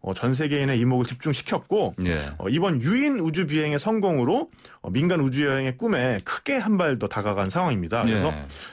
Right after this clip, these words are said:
Speaker 1: 어, 이미 이런 전문 여행사와 손을 잡고 우주 여행 상품을 출시를 했어요. 팔고 있습니다.
Speaker 2: 아, 정말요?
Speaker 1: 네네. 그래서,
Speaker 2: 어.
Speaker 1: 어, 뉴욕타임스 보도에 따르면
Speaker 2: 예.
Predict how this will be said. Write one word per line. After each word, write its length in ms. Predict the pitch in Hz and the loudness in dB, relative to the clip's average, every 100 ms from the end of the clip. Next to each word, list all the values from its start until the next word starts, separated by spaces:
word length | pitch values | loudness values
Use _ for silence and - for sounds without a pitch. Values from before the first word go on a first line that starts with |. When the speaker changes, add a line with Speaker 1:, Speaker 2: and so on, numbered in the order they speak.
| - | -4
Speaker 1:
어, 140 | 92 | 0
이미 200 | 120 139 135 | 2 2 2
이런 220 | 120 117 | 2 0
전문 440 | 104 160 208 208 165 | 0 2 4 4 2
여행사와 720 | 123 135 135 123 120 113 110 | 2 0 0 0 2 2 0
손을 240 | - 202 | 0 0
잡고 540 | 180 92 - 101 220 - - - - | 0 -4 0 0 0 -4 -18 -20 -4
우주 280 | 127 160 190 | -2 0 2
여행 180 | 156 156 | 2 0
상품을 560 | 185 185 175 180 233 180 | -2 0 2 2 2 0
출시를 380 | 330 294 302 | 0 2 2
했어요. 420 | 240 254 214 151 147 | 2 2 2 2 2
팔고 220 | 294 277 | 0 0
있습니다. 440 | 185 247 214 92 - _ - | 0 0 0 -2 -6 _ -6
Speaker 2:
아, 100 | 110 | -2
정말요? 380 | 123 127 131 208 - | 2 2 2 -4 -2
Speaker 1:
네네. 340 | 226 240 139 | 0 2 0
그래서, 400 | 104 - 196 226 - - | -2 -2 0 -2 -2 -4
Speaker 2:
어. 40 | |
Speaker 1:
어, 240 | 110 120 127 | 0 2 2
뉴욕타임스 520 | 170 214 - 196 180 | 2 0 0 -2 0
보도에 280 | 131 143 143 | 0 0 0
따르면 560 | 165 175 147 165 175 101 | 0 0 0 2 0 0
Speaker 2:
예. 180 | 92 | -4